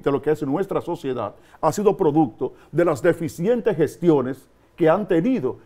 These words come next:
quienes nos han gobernado y quienes nos han dirigido. Si hoy en la República Dominicana, a pesar de que tenemos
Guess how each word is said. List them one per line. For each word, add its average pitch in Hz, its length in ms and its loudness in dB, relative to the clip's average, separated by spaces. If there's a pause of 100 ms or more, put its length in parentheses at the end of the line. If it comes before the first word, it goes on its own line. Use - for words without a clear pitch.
quienes 160 400 2
nos 147 180 -4
han 180 100 -2
gobernado 185 500 0
y - 40 -4
quienes 143 200 -6
nos 120 120 -8
han 147 100 -4
dirigido. 101 520 -8 (560)
Si 190 200 2
hoy 269 180 8
en 247 100 -2
la 233 80 4
República 202 540 -4
Dominicana, 170 680 0
a 170 160 2
pesar 202 380 -2
de 190 80 -2
que 170 100 -4
tenemos 165 540 -4